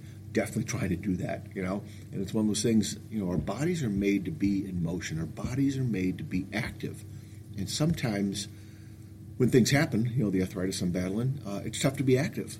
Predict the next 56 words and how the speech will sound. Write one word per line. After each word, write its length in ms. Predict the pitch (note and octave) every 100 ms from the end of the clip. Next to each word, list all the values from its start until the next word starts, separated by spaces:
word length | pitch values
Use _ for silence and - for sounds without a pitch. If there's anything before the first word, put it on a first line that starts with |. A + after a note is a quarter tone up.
| -
And 120 | G2
so 200 | - G#2
I 60 | G#2
gotta 160 | A2
find 340 | G2 A#2 G#2+ G#2
those 180 | G2 -
things 180 | G#2
that 80 | G2
I 20 | F#2
can 120 | F#2+
be 120 | G2
active 320 | E3+ - F#2
at 380 | F2+ G#2+ G#2 F#2
that, 240 | G2+ G2 - -
um, 320 | F#2+ F2+ F2+ F2
keep 140 | C#3+ D#3
me 80 |
moving, 400 | D3+ F#2 F2 G#2+
keep 220 | A2 G#2+ C3+
me 80 |
going, 380 | A#2 G2+ F2+ B2 - - -
right? 240 | F#2+ A#2+ -
Keep 200 | G#2+ G2
me, 280 | A#2 A2 A2
uh, 220 | F#2 F#2
getting 240 | F#2 A2
stronger, 500 | C3 G#2+ F#2 G2 A#2 -
right? 220 | F#2 A2 - - - -
That 260 | G#2 G2 -
don't 240 | G2+ G2+
do 120 | G2
more 200 | G2 F2+
damage. 460 | F2+ C#3+ E2+ - - - - -
And, 280 | G2 F2+ F2+ F#2+
um, 240 | F2 D#2+ F2
part 220 | - D#3
of 100 | D3+
it 80 | F2+
is 100 | F2
just 180 | G#2+ -
getting 180 | A#2 F#2
out 80 | -
and 100 | E2+
walking, 400 | D2+ - - - - - - -
right? 200 | F#2+ -
Part 160 | A#2+ A#2
of 80 |
it 100 | A2+
is 100 | F#2+
just, 260 | G#2 G#2+ -
and 160 | F#2+ G2
again, 360 | F#2+ G2+ D#2 D#2+
relationships 600 | F2 G#2 G2+ - G2+ -
help 200 | F#2+ G2
with 80 |
that. 320 | F#2 F#2 F#2